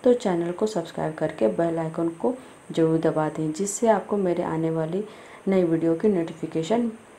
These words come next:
सबसे पहले आपको मिल सके। तो चलिए गुड़ का रसगुल्ला बनाना शुरू करते हैं। गुड़ के रसगुल्ले बनाने के लिए हमें सबसे पहले छेना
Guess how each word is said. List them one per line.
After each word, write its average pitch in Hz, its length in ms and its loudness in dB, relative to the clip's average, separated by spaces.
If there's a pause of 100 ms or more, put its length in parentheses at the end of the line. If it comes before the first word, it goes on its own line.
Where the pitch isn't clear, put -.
(200)
सबसे - 260 -2
पहले 165 320 0
आपको 190 260 2
मिल 160 200 4
सके। 156 300 -6 (580)
तो 226 100 2
चलिए 214 360 0
गुड़ 185 180 -4
का 190 180 -2
रसगुल्ला 170 380 0
बनाना 156 400 -2
शुरू 151 240 -4
करते 185 340 2
हैं। 220 200 0 (520)
गुड़ 254 200 6
के 269 140 4
रसगुल्ले 220 440 4
बनाने 185 400 0
के 202 160 -6
लिए 214 100 6
हमें 175 300 0 (300)
सबसे - 340 -4
पहले 170 300 -2
छेना 175 360 0